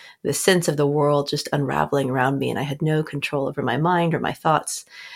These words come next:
And I think in the midst of that, you know, I had been, I had been raised in a Christian home. I believed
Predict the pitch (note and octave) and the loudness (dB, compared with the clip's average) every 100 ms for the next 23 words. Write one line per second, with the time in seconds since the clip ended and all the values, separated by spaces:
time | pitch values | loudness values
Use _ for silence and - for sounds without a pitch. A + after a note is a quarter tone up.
0 | - - E3 D3+ - D#3+ G3 G3 E3+ D#3 | -18 0 2 2 2 2 2 4 4 4
1 | E3 - D3 C#3+ - D#3 D3 D#3+ D3+ D3 | 2 0 2 4 4 2 2 2 2 0
2 | C#3 C#3 - _ _ - F3 E3+ _ - | 0 -2 -6 _ _ -2 -2 -2 _ -10
3 | - D#3 E3 F#3 F#3+ F3+ E3 E3 D#3+ D#3 | -2 0 4 4 4 2 0 0 0 0
4 | D3 D3+ D3 D3 D3+ D#3 E3 F3 E3+ E3 | 0 2 4 4 4 2 4 6 6 2
5 | - | -6